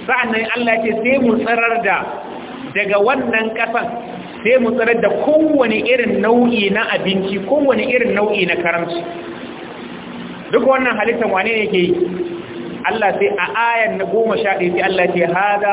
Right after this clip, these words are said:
khalqullah." Wannan fa shine halittar Allah. Wannan fa halittar da aka faɗan nan na Allah ne. To, fa aruni ma da khalaqa alladhina min duni.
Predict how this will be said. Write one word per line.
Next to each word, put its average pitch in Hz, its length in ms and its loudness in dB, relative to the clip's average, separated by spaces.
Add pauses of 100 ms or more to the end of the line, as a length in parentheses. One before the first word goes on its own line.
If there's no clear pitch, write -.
khalqullah." 180 640 0 (880)
Wannan 240 560 0
fa 202 80 0
shine 208 320 0
halittar 175 480 0
Allah. 135 240 -4 (1400)
Wannan 247 500 2
fa 226 160 2
halittar 220 460 -2
da 185 140 0
aka 208 140 -4
faɗan 196 300 -2
nan 180 140 -2
na 190 140 0
Allah 185 280 0
ne. - 100 -4 (720)
To, 202 200 4
fa 202 160 2 (140)
aruni 294 760 2 (140)
ma 269 380 2
da 254 160 0 (160)
khalaqa 247 360 0
alladhina 202 540 0
min 165 180 0
duni. 151 280 0